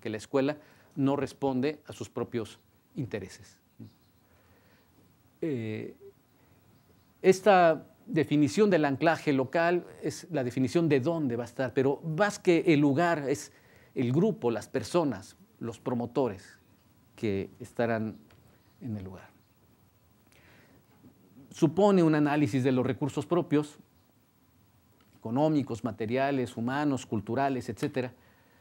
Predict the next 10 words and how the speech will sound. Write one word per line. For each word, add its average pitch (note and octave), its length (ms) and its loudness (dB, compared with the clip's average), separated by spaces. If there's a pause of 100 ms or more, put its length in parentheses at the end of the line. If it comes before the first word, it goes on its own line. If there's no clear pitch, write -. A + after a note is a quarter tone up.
(960)
y, F#3 420 4 (1040)
y, - 140 -10 (420)
y F#3 180 4
una A3 220 4
estrategia G3 540 4
de E3 100 4
movilización D#3 800 2 (320)
de D#3 140 2
voluntades. D3+ 840 2 (2250)
En, E3+ 320 2